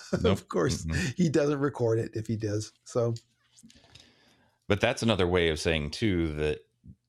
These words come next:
Speaker 1: you know, there are much darker things that happen, just like all the stuff that's happening in New Sun, right?
Speaker 2: Right, yeah.
Speaker 1: Right. So,
Speaker 2: Absolutely.
Speaker 1: so all that stuff is just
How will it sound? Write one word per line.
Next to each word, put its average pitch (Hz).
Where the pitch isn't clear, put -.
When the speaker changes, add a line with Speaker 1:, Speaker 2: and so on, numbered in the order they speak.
Speaker 1:
you 82
know, 71
there 78
are 78
much 87
darker 78
things 73
that 78
happen, 73
just 78
like 73
all 71
the 67
stuff -
that's -
happening 71
in 64
New 67
Sun, -
right? 67
Speaker 2:
Right, 113
yeah. 123
Speaker 1:
Right. 78
So, 78
Speaker 2:
Absolutely. -
Speaker 1:
so 110
all 143
that 127
stuff 98
is 82
just 82